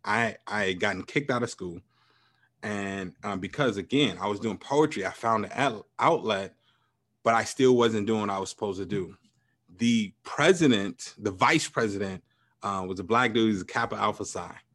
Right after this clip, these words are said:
And I had to go to him to, to actually try to get reinstated. And my man had a conversation with me. He pulled up my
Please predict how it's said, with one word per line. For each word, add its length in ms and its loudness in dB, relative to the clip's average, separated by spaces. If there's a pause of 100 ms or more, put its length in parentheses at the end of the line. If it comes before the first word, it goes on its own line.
(720)
And 500 -2
I 80 2
had 240 0
to 80 -2
go 300 4
to 120 6
him 600 2 (140)
to, 720 0
to 180 -4
actually 560 -2 (160)
try 220 -2
to 60 0
get 140 -4
reinstated. 680 -6
And 280 -10
my 200 -4
man 240 -2
had 200 -10
a 60 -12
conversation 800 -6 (360)
with 100 -12
me. 160 0
He 100 -2
pulled 300 0
up 120 -2
my 120 -14